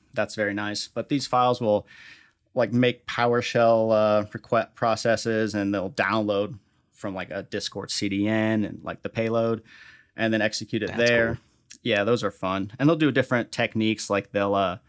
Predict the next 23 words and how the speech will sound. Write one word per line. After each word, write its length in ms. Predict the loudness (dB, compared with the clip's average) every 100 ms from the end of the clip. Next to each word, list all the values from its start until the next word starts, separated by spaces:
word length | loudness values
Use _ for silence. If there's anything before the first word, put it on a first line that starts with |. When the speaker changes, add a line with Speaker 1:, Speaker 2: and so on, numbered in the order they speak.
| _ _ _ _ -4
Speaker 1:
embed 400 | -2 2 0 0
the 80 |
binary 720 | -2 0 0 2 2 2 2 0
in 100 | -2
the 100 | -2
resource 500 | -4 -2 -2 -4 0
section 640 | -2 -2 -4 -4 -4 -6 _
and 120 | -8
then 220 | -6 -4
read 340 | -4 -2 -2 -6 -10 _ _ _
a 80 | -10
binary 480 | -4 -4 -2 -2 -4
stream 400 | -6 -4 -2 -2
from 160 | -2 -4
the 80 |
resource 500 | -2 -4 -2 -4 -4
and 60 | -4
then 80 | -6
drop 260 | -2 -4 -4
the 60 |
malware 360 | -8 -6 -6 -6
that 240 | -2 -2
way. 340 | -2 0 0